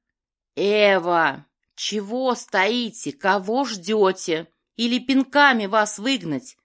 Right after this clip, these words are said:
У меня с Витой тренировка. Не хочу, чтобы через пять лет меня в академии на смех подняли. Идите, вещайте уже, мне площадь нужна».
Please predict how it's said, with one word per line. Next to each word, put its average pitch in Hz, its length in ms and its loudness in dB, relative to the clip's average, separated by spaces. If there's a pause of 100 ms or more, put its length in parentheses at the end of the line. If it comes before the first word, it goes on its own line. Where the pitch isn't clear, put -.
(160)
У 220 100 -4
меня 294 340 2
с - 160 -8
Витой 208 340 -4
тренировка. 247 1040 0 (440)
Не 233 160 0
хочу, 294 380 -2
чтобы 226 300 -4
через 226 340 -6
пять 240 300 -2
лет 285 260 -4
меня 240 400 -2 (120)
в 190 120 -6
академии 233 600 0
на 233 160 -2
смех 285 520 -2
подняли. 185 640 -2 (220)
Идите, 226 840 -4
вещайте 226 840 -2
уже, 196 580 -4 (160)
мне 233 340 0
площадь 226 720 -2
нужна». 190 680 -2